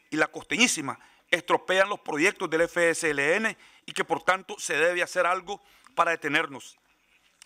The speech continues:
Otros presentes en dicha reunión del partido gobierno dijeron que había que hacer algo con S H P, refiriéndose a mi persona. Semanas atrás, agentes de la Policía Nacional,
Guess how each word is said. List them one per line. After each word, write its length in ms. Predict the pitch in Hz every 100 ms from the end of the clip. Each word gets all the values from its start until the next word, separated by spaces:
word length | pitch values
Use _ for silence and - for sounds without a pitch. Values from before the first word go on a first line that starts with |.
| -
Otros 340 | 196 - 208
presentes 600 | - 151 - 196 190 202 -
en 160 | 143 135
dicha 260 | 208 190
reunión 400 | 175 143 147 185
del 140 | 175 160
partido 400 | 147 - 165 156
gobierno 540 | 147 151 214 175 131 _ - _
dijeron 420 | 139 143 196 208
que 140 | -
había 240 | 139 175 196
que 120 | 165
hacer 220 | - 165
algo 320 | 170 196 190
con 160 | - 147
S 180 | 160 185
H 220 | 175 -
P, 320 | - 175 - _ _ _ _
refiriéndose 760 | - 165 156 147 170 165 175 165 _ _ _
a 80 | -
mi 80 | 165
persona. 480 | 156 131 143 127 113 _ - _ _ _ _ _ _ - - _
Semanas 440 | - 143 165 185
atrás, 480 | 156 - 180 - - _ _ _ -
agentes 420 | 147 196 214 180
de 80 | 170
la 100 | 156
Policía 340 | 160 151 175
Nacional, 500 | 160 - 139 185 180